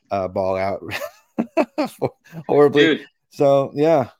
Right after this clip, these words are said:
Speaker 2: I mean, you just said s-, speak, like, we, we go through, like, a player's entire career, like, all
Speaker 1: Yeah.
Speaker 2: the way to the end. And speaking of the end of careers, Kadarius
Speaker 1: <laughs>
Speaker 2: Toney, hello.
Speaker 1: Yeah.
Speaker 2: <laughs>
Speaker 1: Uh,
Speaker 2: I mean,
Speaker 1: yeah, let's, let's, let's be real.
Speaker 2: jeez.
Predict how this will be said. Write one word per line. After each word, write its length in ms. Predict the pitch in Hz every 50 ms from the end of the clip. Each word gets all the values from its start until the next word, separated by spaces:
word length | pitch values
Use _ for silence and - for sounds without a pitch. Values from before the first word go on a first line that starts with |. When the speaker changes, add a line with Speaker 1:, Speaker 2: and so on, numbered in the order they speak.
| _ _ _
Speaker 2:
I 60 | - -
mean, 380 | - 175 180 180 175 170 - _ -
you 100 | 156 156
just 220 | 147 170 175 -
said 160 | 185 185 180 143
s-, 220 | - - - -
speak, 340 | - - - - 143 135 139 -
like, 160 | 135 127 - 135
we, 180 | 143 143 139 131
we 140 | 131 127
go 240 | 113 123 120 123 127
through, 220 | 120 - 123 120 117
like, 160 | 113 110 -
a 80 | 107
player's 600 | - _ - 113 113 117 113 113 107 92 - _ _ _ -
entire 440 | 113 104 - - 107 110 117 117 107
career, 520 | - - 110 104 107 107 117 123 120 104
like, 180 | 90 87 90 -
all 160 | - 98 107 110
Speaker 1:
Yeah. 100 | 110 107
Speaker 2:
the 40 |
way 80 | 113 113
to 120 | 110 - 110
the 160 | 110 110 110
end. 240 | 113 131 135 127 113
And 100 | 110 110
speaking 420 | - - 160 190 175 185 180 165
of 100 | 143 123
the 100 | 135 135
end 160 | 139 143 139
of 100 | 131 110 -
careers, 680 | - 120 117 127 151 160 147 123 117 113 110 - - _ _ _ _ _ - _ _
Kadarius 400 | - 127 127 139 170 180 175 165
Speaker 1:
<laughs> 80 | - 151
Speaker 2:
Toney, 380 | 143 170 214 233 - - 185 175
hello. 400 | - - 190 240 233 196 180 175
Speaker 1:
Yeah. 180 | 175 175 - 185 - _ _ - - - - - -
Speaker 2:
<laughs> 60 | 214 - -
Speaker 1:
Uh, 100 | 214 196
Speaker 2:
I 340 | 196 196 170 156 151 151
mean, 240 | 110 123 151 151 151
Speaker 1:
yeah, 180 | 110 107 98 101
let's, 280 | 104 110 143 160 160
let's, 240 | - 131 147 143 -
let's 220 | - - - - 381
be 100 | - 147
real. 300 | 131 131 127 117 104 95
Speaker 2:
jeez. 100 | -